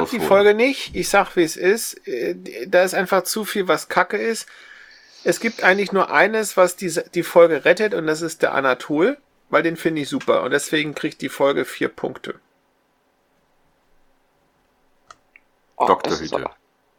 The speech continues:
Speaker 3: echt schlecht.
Speaker 1: Ich mag die auch nicht. Ich hab das, hab da nie einen Hehl draus
Speaker 2: Also,
Speaker 1: gemacht.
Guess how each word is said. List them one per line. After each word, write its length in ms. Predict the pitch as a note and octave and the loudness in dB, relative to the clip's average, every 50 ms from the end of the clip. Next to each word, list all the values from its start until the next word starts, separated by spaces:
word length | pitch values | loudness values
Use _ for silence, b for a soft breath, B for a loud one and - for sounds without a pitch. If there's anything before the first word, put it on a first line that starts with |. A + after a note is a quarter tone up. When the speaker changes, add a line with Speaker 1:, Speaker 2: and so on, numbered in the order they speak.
| _ _ _ _ _ | _ _ _ _ _
Speaker 3:
echt 380 | F#3 D#3+ - - - - - | 4 4 4 2 -4 -2 -2
schlecht. 640 | - - - - - - - - - - - - - | 0 0 2 0 -2 -2 -8 -6 -6 -6 -4 -4 -4
Speaker 1:
Ich 100 | E3+ D#3 F#3 | -4 0 0
mag 180 | C#4+ E4 E4 _ | 0 0 0 _
die 140 | - E3+ | 2 4
auch 140 | C3+ A#2+ A#2+ | 4 4 2
nicht. 320 | C3 B2+ B2+ - - - - | -2 -6 -8 -8 -10 -16 -10
Ich 220 | - D#3 - - - | -10 -8 -4 -2 -2
hab 160 | F#3 - _ | -4 -2 _
das, 360 | - F3+ E3 - - - - | 0 0 0 0 -8 -6 -4
hab 120 | - F3 - | -4 0 0
da 100 | F3+ F3 | 0 0
nie 120 | F3+ G3 | 2 0
einen 100 | A3 A3 | -2 -2
Hehl 240 | G3 F#3+ G3+ G3+ F#3 | 0 0 0 0 0
draus 280 | F3+ F3+ E3+ D#3+ - | 0 0 0 0 0
Speaker 2:
Also, 160 | - - F#3 E3 | 0 0 0 0
Speaker 1:
gemacht. 200 | D3+ D3+ - | -2 -4 -6